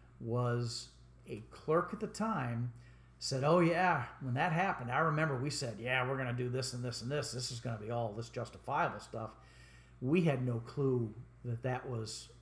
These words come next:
I don't recall that being part of any of the briefs or anything, but the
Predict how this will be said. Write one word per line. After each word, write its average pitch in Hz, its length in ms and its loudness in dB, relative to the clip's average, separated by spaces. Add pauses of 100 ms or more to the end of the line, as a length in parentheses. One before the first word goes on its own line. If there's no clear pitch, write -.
(220)
I 107 140 -4
don't 131 160 -2
recall 135 360 2
that 127 200 -2
being 120 200 0
part 131 220 0
of 120 80 0
any 120 140 0
of 113 60 -2
the 113 80 -6
briefs 139 360 0
or 120 60 -4
anything, 113 340 -6 (380)
but 156 220 -6
the 139 200 2